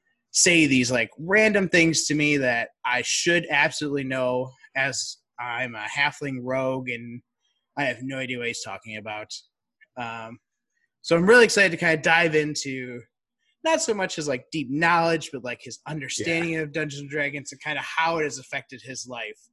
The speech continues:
Speaker 2: Yeah.
Speaker 1: So again, welcome to the podcast, Charlie.
Speaker 2: Yeah, thanks for having me again. Uh, congrats again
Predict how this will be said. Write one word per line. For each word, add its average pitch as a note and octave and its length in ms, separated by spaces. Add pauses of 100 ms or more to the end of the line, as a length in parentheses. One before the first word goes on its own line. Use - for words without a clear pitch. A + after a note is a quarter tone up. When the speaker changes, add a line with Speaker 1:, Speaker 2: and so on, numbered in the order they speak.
(500)
Speaker 2:
Yeah. G2+ 460 (400)
Speaker 1:
So D3+ 80
again, D3 360
welcome C#3+ 340
to D3+ 100
the D3+ 80
podcast, A#2+ 440
Charlie. A2+ 500 (260)
Speaker 2:
Yeah, C3 640 (120)
thanks C#3 220
for D3 80
having C#3 240
me C3 80
again. B2+ 280
Uh, A2 120
congrats B2 500
again B2 540